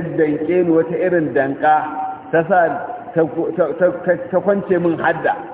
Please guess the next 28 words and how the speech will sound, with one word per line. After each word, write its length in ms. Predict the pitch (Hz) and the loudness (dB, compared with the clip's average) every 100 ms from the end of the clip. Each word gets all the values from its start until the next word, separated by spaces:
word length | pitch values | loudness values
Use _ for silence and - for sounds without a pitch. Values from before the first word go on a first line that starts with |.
| - - - - - - 131 | -16 -18 -20 -20 -20 -18 -2
gaburan 540 | 156 151 190 190 165 | 0 4 4 4 4
wani 220 | 170 185 202 | 2 2 2
abu 300 | 185 160 156 | 0 0 2
da 100 | 160 | 2
nake 360 | 180 - 180 165 | 2 2 2 2
tunanin 520 | 170 156 147 156 170 180 | -2 0 0 2 0 2
ma 160 | 175 180 | 2 2
zan 160 | 165 | 0
aikata. 460 | 127 143 - 101 87 - - - - - - - | 0 -2 -2 -6 -8 -10 -18 -20 -20 -20 -6 0
Fa 140 | 180 | 0
kharajtu 480 | 175 165 170 170 165 | 2 2 2 2 2
min 140 | 151 143 | 2 2
indiha, 460 | 160 151 117 95 87 - - - 165 | 2 2 0 -2 -4 -10 -14 -6 0
sai 180 | 175 180 | 2 2
na 140 | 190 | 2
fita 720 | 175 175 170 175 175 170 - | 0 0 2 2 0 -4 0
daga 200 | 156 143 | 0 4
wajenta. 520 | 147 143 151 147 - - - - - - | 4 4 2 0 -4 -6 -12 -16 -18 -4
Ya 120 | 143 165 | 0 0
fita 200 | 170 175 | 2 2
daga 160 | 170 | 2
wajen 600 | 165 165 175 175 170 - 147 | 2 2 2 2 -2 -6 -2
Nana 500 | 143 151 160 165 - | 0 2 2 2 0
Ummu 220 | 175 175 147 | -2 -2 0
Salama. 340 | 147 131 98 - - - - - - - - - - - 110 | 2 2 -2 -8 -16 -18 -20 -20 -20 -20 -20 -20 -20 -8 -2
"Wa 140 | 113 | 0
kana 420 | 139 160 180 175 | 2 4 4 2
li 220 | 165 170 | 2 2